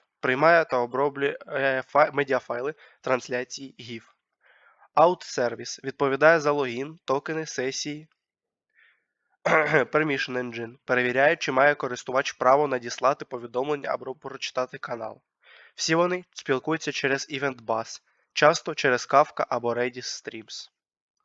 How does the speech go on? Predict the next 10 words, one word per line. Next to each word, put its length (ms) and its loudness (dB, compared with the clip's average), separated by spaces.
Обробка 440 0
повідомлень. 640 -4
Перше. 380 -2
Користувач 540 2
надсилає 420 2
повідомлення. 680 -4
Воно 340 6
надходить 400 0
через 320 -4
Gateway. 460 -6